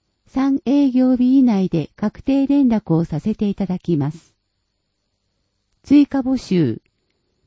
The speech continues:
二千二十五年十二月十七日水曜日九時から、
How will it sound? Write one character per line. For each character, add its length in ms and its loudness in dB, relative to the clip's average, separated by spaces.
二 140 0
千 340 2
二 160 4
十 260 2
五 140 -2
年 300 -4
十 280 4
二 160 2
月 260 -4
十 280 2
七 280 -6
日 520 -2
水 380 2
曜 220 4
日 160 -4
九 160 0
時 160 -2
か 140 -6
ら、 220 -6